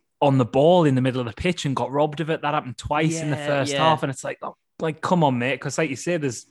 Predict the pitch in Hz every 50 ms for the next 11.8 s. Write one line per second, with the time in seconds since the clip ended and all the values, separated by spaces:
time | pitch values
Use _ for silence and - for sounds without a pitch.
0 | _ _ _ - 175 160 151 127 113 127 - - - 139 123 123 120 107 - -
1 | - 110 110 110 117 127 147 156 - 127 - - - 123 131 143 147 143 131 -
2 | - - 113 110 110 110 113 117 107 123 120 117 - - - - - - - -
3 | _ _ - - 277 277 - 262 240 208 196 226 196 - 190 180 170 160 165 180
4 | 190 165 160 143 127 120 120 - - 123 113 110 104 113 117 107 - 117 107 104
5 | 113 110 110 117 117 123 - 131 127 117 110 101 - 113 104 98 98 92 - -
6 | 101 98 98 98 101 - - 110 107 117 107 110 117 127 123 110 - - _ -
7 | - - - 147 135 135 123 107 104 110 117 120 113 104 _ - 120 107 - 107
8 | 104 98 95 - - - 110 101 98 - - 120 110 104 98 104 98 - - 101
9 | 107 107 107 110 101 90 98 101 107 104 - 180 160 143 135 135 135 131 127 123
10 | 120 113 104 98 104 101 98 98 98 95 - - 92 - - 98 95 98 98 98
11 | - - - 277 - - 107 104 - - - 98 95 92 95